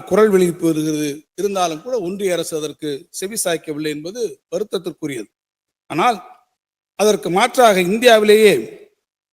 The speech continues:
அதிக அளவிலே உயர்கல்வி சேர்க்கை மிகுந்த மாநிலமாக திகழ்ந்திடும் நம் தமிழ்நாட்டின் சாதனை திட்டங்களாக நான்கு லட்சம் பேர் பயன்பெறும் புதுமை பெண் திட்டம் மற்றும் மூன்று புள்ளி எட்டு லட்சம் பேர் பயன்பெறும் தமிழ் புதல்வன் ஆகிய திட்டங்களை தமிழ்நாடு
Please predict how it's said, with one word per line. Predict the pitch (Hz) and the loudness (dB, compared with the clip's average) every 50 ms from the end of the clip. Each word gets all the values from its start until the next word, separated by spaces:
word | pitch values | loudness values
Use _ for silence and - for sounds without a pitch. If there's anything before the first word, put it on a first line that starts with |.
| _ - | _ -2
அதிக | 170 214 262 330 330 339 330 277 | 0 0 2 2 4 6 6 6
அளவிலே | 254 254 247 247 233 220 196 | 6 4 4 6 4 4 4
உயர்கல்வி | 190 254 294 277 262 262 233 226 196 - | 4 4 4 4 4 2 2 2 2 4
சேர்க்கை | - 202 185 - 208 190 185 | 4 4 4 6 2 4 4
மிகுந்த | 190 214 233 233 226 202 | 4 2 4 2 2 4
மாநிலமாக | 190 202 196 196 196 190 185 175 175 160 - | 4 4 4 4 2 4 4 4 2 2 2
திகழ்ந்திடும் | 185 196 202 190 190 180 175 170 | 2 2 2 2 0 0 2 2
நம் | 165 160 147 170 | 2 2 2 0
தமிழ்நாட்டின் | 165 208 220 220 202 170 - 185 165 147 - - | 0 0 2 0 0 0 -2 -6 -8 -8 -4 -2
சாதனை | 175 190 226 233 220 208 | 0 0 0 0 -2 -4
திட்டங்களாக | 175 190 170 156 175 170 170 160 156 143 135 117 - - _ _ _ _ _ _ _ _ _ _ _ _ _ - | -4 -6 -6 -4 -2 -2 0 0 0 0 -2 -4 -10 -12 _ _ _ _ _ _ _ _ _ _ _ _ _ -2
நான்கு | 147 175 233 262 262 240 240 | 0 2 2 2 4 6 6
லட்சம் | 226 180 - 214 185 190 | 6 6 4 2 6 8
பேர் | 240 247 233 - 202 | 6 6 6 4 2
பயன்பெறும் | 202 214 208 196 190 180 165 151 | 2 4 4 2 2 2 0 -2
புதுமை | 190 190 233 233 214 | -2 0 2 2 2
பெண் | - - 185 175 156 | 2 2 0 0 0
திட்டம் | 170 147 - 170 185 277 285 - _ _ - | -2 -4 -4 -4 -4 -4 -6 -12 _ _ -4
மற்றும் | 185 180 175 220 185 170 | -4 -2 0 2 2 2
மூன்று | 208 262 240 262 233 | 2 2 2 2 0
புள்ளி | 208 226 214 208 | 2 6 6 6
எட்டு | 196 - 202 185 | 6 6 2 0
லட்சம் | 175 - - 180 170 208 | 0 0 0 2 6 6
பேர் | 233 214 185 185 | 6 6 4 2
பயன்பெறும் | 185 208 214 190 180 185 175 151 | 0 2 2 2 2 0 2 2
தமிழ் | 165 170 220 220 208 | 2 0 0 0 0
புதல்வன் | 214 196 180 175 175 170 | 0 2 2 4 4 4
ஆகிய | 160 160 160 160 175 | 4 2 0 -2 -4
திட்டங்களை | 165 - 208 202 208 233 277 233 - - _ _ _ _ _ _ _ _ _ _ _ _ _ - | -6 -4 -4 -2 2 0 0 0 -2 -14 _ _ _ _ _ _ _ _ _ _ _ _ _ -2
தமிழ்நாடு | 165 196 247 269 269 247 240 226 | 0 0 2 4 4 4 4 4